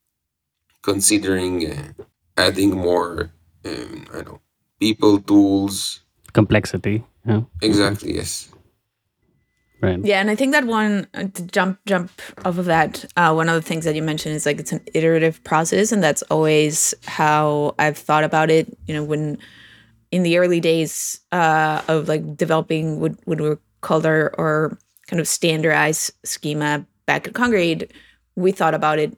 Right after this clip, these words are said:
Speaker 3: in even that way of having tiers of analytics that we're tracking and having
Speaker 2: Mm.
Speaker 3: something that's, like, very easy to understand in terms of, you know, early on, what do we actually need to measure in the game? Let's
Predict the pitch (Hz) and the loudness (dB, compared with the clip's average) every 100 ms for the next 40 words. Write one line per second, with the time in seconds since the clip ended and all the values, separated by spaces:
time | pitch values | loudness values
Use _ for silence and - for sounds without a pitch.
0 | _ 160 156 156 151 156 156 - - 160 | _ -6 -4 -6 -6 -6 -6 -6 -6 -4
1 | 156 156 151 156 - - - - _ 180 | -2 0 0 0 -4 -16 -16 -20 _ -4
2 | 160 165 160 156 151 - 160 156 156 160 | 4 6 6 4 0 -2 0 2 0 0
3 | 156 - - - 180 180 170 160 156 151 | -4 -6 -6 0 4 4 4 0 0 0
4 | 147 147 - 156 147 139 - 147 151 170 | 0 0 0 -2 -2 -2 0 0 2 2
5 | 208 233 - - - - _ _ _ - | 2 0 -4 -20 -20 -20 _ _ _ -2
6 | 185 175 - - 98 92 - 160 165 160 | 0 2 4 6 4 2 -2 -2 -2 0
7 | 160 160 - 160 165 165 160 156 202 - | 0 -2 -2 -2 0 2 2 -2 -6 -8
8 | 165 208 - 269 196 190 - _ _ _ | -6 -4 0 2 2 0 -8 _ _ _
9 | - 185 - 185 165 175 160 156 165 - | -2 -2 0 -2 0 2 2 0 -4 -6
10 | 170 160 156 - _ _ _ - 202 196 | -2 -2 -4 -10 _ _ _ -4 0 2
11 | 190 185 175 160 165 156 165 190 202 165 | 2 2 0 -2 -4 -4 -2 0 2 0
12 | 156 - 156 160 160 - 156 151 - 160 | 0 -4 -6 -6 -8 -6 -4 -4 -2 0
13 | 156 - 160 156 165 165 151 151 147 - | 0 -2 -4 -4 0 2 2 0 -4 -10
14 | _ _ - 180 | _ _ 0 2